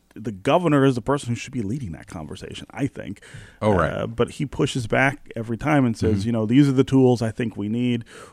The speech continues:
Speaker 1: We're gonna be all right." Uh,
Speaker 2: Mm-hmm,
Speaker 1: well,
Speaker 2: mm-hmm.
Speaker 1: now we're finding out that those tools themselves have limitations that don't even achieve the thing, uh, that mean they,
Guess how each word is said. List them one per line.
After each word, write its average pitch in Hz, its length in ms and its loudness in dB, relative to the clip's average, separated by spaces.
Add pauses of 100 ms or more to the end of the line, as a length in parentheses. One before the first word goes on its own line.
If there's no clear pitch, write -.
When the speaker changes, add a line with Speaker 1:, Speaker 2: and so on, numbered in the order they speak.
(120)
Speaker 1:
We're 110 100 -4
gonna 107 140 0
be 98 140 0
all 87 180 -4
right." 101 340 -4
Uh, 95 100 -6
Speaker 2:
Mm-hmm, 101 200 0
Speaker 1:
well, 110 280 0
Speaker 2:
mm-hmm. 98 120 -2
Speaker 1:
now 123 220 2
we're 123 120 6
finding 98 400 -4
out 117 200 -4
that 95 100 -12
those 98 200 -4
tools 143 480 4
themselves 120 680 2 (320)
have 107 240 0
limitations 104 760 -2
that 107 260 -6
don't 156 220 6
even 143 200 6
achieve 123 360 2
the 120 80 0
thing, 120 380 0
uh, 120 180 -4
that 117 200 2
mean 123 240 4
they, 120 160 4